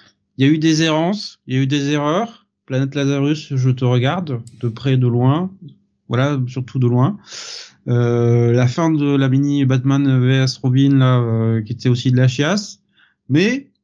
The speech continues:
voilà, il reste Batman Superman World's Finest, qui est, euh, qui est très bien, dessiné en plus par un Dan Mora, euh,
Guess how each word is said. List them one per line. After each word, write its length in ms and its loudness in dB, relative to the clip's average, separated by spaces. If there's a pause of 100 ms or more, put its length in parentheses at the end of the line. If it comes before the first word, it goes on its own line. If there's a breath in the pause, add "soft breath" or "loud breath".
(440)
voilà, 340 -4
il 200 0
reste 320 -4
Batman 380 -8
Superman 440 -6
World's 220 -8
Finest, 540 -2
qui 340 -2
est, 40 0
euh, 160 0
qui 120 -4
est 80 -2
très 160 -4
bien, 240 0
dessiné 340 -2
en 80 2
plus 200 -8
par 180 -2
un 100 0
Dan 180 4
Mora, 480 4
euh, 360 0